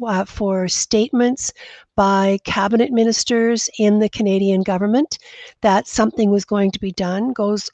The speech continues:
all the way back to early two thousand and nineteen. Um, and, and it's, it's now, uh, November of two thousand and twenty. So we've got a, a gap in terms of responsiveness,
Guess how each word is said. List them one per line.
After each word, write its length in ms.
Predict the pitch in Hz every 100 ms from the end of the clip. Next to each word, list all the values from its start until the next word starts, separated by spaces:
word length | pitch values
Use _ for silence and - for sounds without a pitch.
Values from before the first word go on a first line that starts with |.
| -
all 200 | 214 208
the 100 | 214
way 180 | 214 208
back 380 | 208 220 - -
to 340 | 226 202 202 -
early 300 | 214 220 214
two 140 | 247
thousand 380 | 226 208 208 214
and 100 | 208
nineteen. 460 | 208 208 269 269 208 _ _ _ - - - - _
Um, 480 | 190 185 190 190 202 -
and, 400 | 202 190 196 196 - _ -
and 260 | 196 196
it's, 280 | 196 - - -
it's 300 | 196 - -
now, 500 | 196 190 190 190 220 -
uh, 300 | 208 190 185
November 520 | 190 190 185 196 214 202
of 100 | -
two 140 | 220
thousand 320 | 202 196 202
and 140 | 196 196
twenty. 360 | 226 247 190 _ _ - - -
So 360 | - - 220 202
we've 260 | 202 202 -
got 220 | 220 220
a, 260 | 202 190 - -
a 80 | 214
gap 460 | 180 190 208 302 - - _ _
in 200 | - 208
terms 460 | 208 214 202 196 185
of 340 | 190 190 -
responsiveness, 960 | 196 170 - 202 196 233 233 320 -